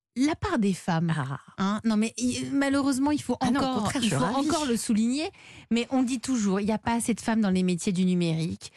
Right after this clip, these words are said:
Speaker 1: c'est compliqué, il y a beaucoup de censure. Quand elles sont très bonnes en maths, elles vont davantage vers les, et physique, elles vont davantage vers les métiers, si, euh, de, vers médecine, où c'est plus compliqué de, de trouver du, du travail bien payé. Non,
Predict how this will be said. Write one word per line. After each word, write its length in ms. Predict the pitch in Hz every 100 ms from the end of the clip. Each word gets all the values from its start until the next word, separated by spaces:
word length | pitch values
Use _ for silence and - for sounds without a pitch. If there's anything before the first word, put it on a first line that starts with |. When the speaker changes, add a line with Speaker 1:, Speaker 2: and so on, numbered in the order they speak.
| - -
Speaker 1:
c'est 220 | - - 269
compliqué, 800 | 269 247 - 214 - 185 175 -
il 60 |
y 80 | 220
a 60 | 220
beaucoup 280 | 226 226 240
de 60 |
censure. 580 | - 254 240 - 220 220
Quand 200 | - 226
elles 80 | 220
sont 160 | 233
très 180 | 220 -
bonnes 220 | 220 226
en 100 | 220
maths, 240 | 208 214 214
elles 140 | - 202
vont 140 | 202
davantage 500 | 214 220 233 226 226
vers 180 | 208 185
les, 200 | 185 180
et 120 | -
physique, 420 | 196 - 214 226 208
elles 100 | 170
vont 120 | 190
davantage 440 | 196 220 226 226
vers 180 | 196 185
les 120 | 175
métiers, 400 | 190 196 - 214
si, 160 | 180 185
euh, 120 | 165 165 285 - -
de, 80 | 170
vers 260 | 151 156
médecine, 500 | 185 220 - 302 339 -
où 300 | 254 254 240
c'est 160 | - 185
plus 140 | -
compliqué 520 | - 226 208 208 254
de, 180 | 214 196
de 120 | 170
trouver 320 | 185 - 190 202
du, 200 | 170 165
du 140 | 170
travail 520 | - 208 208 240 330
bien 180 | 185 190
payé. 400 | - 214 233 330 - - - -
Non, 220 | 302 320